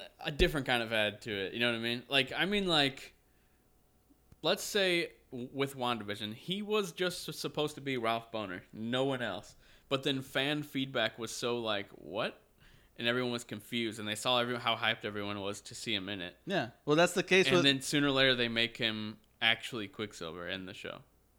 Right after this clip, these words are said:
Speaker 2: Dude, that's Thor: The Dark World in a nutshell. Do you know that Loki's death in Thor: The Dark World was for real?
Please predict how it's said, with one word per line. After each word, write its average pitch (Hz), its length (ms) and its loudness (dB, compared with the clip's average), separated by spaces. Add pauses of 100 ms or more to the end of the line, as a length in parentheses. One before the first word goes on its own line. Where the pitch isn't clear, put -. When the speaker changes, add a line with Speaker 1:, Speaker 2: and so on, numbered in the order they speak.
(200)
Speaker 2:
Dude, 127 200 10
that's 117 200 -2
Thor: 139 240 4
The 135 60 2
Dark 131 300 4
World 113 220 -10
in 120 80 -4
a 123 60 -2
nutshell. 135 540 0 (520)
Do 165 140 -2
you 214 140 2
know 226 300 10
that 151 360 8
Loki's 156 440 8
death 147 280 10
in 135 80 2
Thor: 143 220 6
The 131 100 2
Dark 131 300 6
World 117 320 2
was 117 180 0
for 123 180 -2
real? 123 360 2